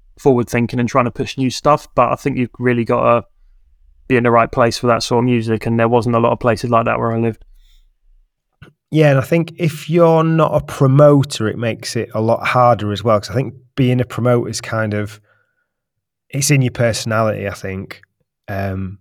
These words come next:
Speaker 2: it's not something I've ever enjoyed trying to do or done well.
Speaker 1: Yeah, I wouldn't fancy it. <laughs>
Speaker 2: Uh, so I think if, if you wanna be that person that's like, "No, I need to be doing this specific thing," you, and you're in an area that not a lot goes on like that, you need to be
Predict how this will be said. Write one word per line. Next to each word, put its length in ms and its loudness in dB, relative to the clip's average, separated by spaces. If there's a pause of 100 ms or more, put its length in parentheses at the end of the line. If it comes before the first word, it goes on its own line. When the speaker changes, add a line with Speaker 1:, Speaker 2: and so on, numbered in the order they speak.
(140)
Speaker 2:
it's 260 -10
not 200 -4
something 320 -6
I've 240 -2
ever 240 -8
enjoyed 460 -6
trying 480 -6
to 120 -14
do 440 -8
or 180 -2 (100)
done 300 -6
well. 360 -4 (280)
Speaker 1:
Yeah, 240 2 (140)
I 60 4
wouldn't 260 -2
fancy 380 -4
it. 760 -6 (140)
<laughs> 160 -14
Speaker 2:
Uh, 140 0
so 200 4
I 80 4
think 260 0
if, 200 -6 (500)
if 200 -4
you 100 4
wanna 180 6
be 120 4
that 180 2
person 360 0
that's 160 -10
like, 140 -10
"No, 140 -8
I 180 -4
need 180 -8
to 80 -18
be 100 -8
doing 280 -6
this 240 -8 (120)
specific 560 -8
thing," 200 -4
you, 100 -6 (560)
and 180 -6
you're 160 -2
in 100 -2
an 140 -2
area 400 -2
that 100 -6
not 160 -8
a 60 -6
lot 240 -6
goes 280 -6
on 180 -2
like 140 -4
that, 140 -8
you 120 -4
need 300 -4
to 100 -12
be 400 -8